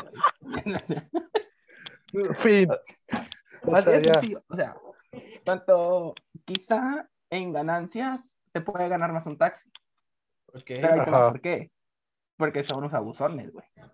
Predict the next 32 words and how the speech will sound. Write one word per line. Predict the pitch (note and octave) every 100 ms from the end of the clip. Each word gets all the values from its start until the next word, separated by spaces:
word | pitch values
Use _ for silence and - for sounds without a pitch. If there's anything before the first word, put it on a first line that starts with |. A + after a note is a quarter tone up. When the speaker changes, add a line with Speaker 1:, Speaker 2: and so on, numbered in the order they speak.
| _ _ _ - _ _ - _ _ _ _ -
Speaker 2:
Ah, | F3+ G3+ A3 A3 A3
Speaker 1:
Incluso, | G#3+ G#3+ - _ - - F#3
Speaker 2:
míralo. | E3+ F#3+ A3+ A#3+
Speaker 1:
incluso, | G3 F#3 - - _ _ _ _ _ _ -
Speaker 3:
Ey, | A3+ A3
sh-, |
Speaker 1:
Algunos | F#3 F#3 F#3+
Speaker 3:
ey. | A#3 G3+ G3+ - _ _ _ _ _ -
A |
ver, | G#3 G#3
espérame. | G3+ G#3+ F#3 D3 C#3 _
Tiempo, | F#3+ F#3 F3 B2 _ _ -
tiempo. | D#3+ D#3+
Tengo | - G#3+
que | G3+
poner | E3+ F3
orden | G#3 G#3
aquí. | E3 D3+ C#3 - _ _ _ _
Cuando | F#3+ G3 G#3+
Speaker 2:
Ey, | -
Speaker 3:
uno | D4+
está | D4 C4+
Speaker 2:
ey. |
Speaker 3:
hablando, | C4+ C4+ D4 C#4
el |
otro | B3 A#3+ B3+
no | B3
puede | A#3+ A#3
abrir | A#3+
el | A#3
hocico, | F3 - G3 - B2 -
¿sale? | G#3+ C#4+ E4